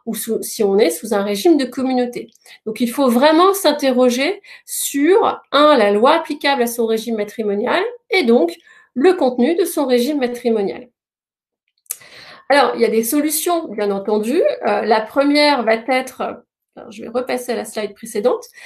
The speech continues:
La première va être surtout de, de, de faire un contrat de mariage, tout simplement.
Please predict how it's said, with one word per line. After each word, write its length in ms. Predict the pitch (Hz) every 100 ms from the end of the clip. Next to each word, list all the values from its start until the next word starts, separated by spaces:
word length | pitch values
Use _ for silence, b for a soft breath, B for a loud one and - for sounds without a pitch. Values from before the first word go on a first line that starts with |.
| B B -
La 160 | 269
première 480 | 262 320 311 320 320
va 120 | 254
être 260 | 240 262 262
surtout 420 | - 247 - 294
de, 200 | 240 214
de, 200 | 208 214
de 120 | 208
faire 280 | 208 - 480
un 80 | 320
contrat 340 | 302 254 269 247
de 60 |
mariage, 320 | 240 226 262 508 480
tout 80 | -
simplement. 520 | 226 208 202 226 294